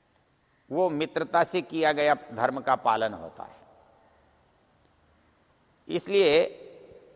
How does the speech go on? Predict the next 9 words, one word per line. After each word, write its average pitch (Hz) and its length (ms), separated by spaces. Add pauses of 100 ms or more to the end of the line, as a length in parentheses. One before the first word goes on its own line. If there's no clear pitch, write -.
(720)
हमारे 151 360
यहाँ 160 240 (180)
ऐसी 143 340
बातें 123 460 (1600)
जिनका 151 420
जीवन 139 460
में 135 340 (460)
उपयोग 143 500
है, 107 240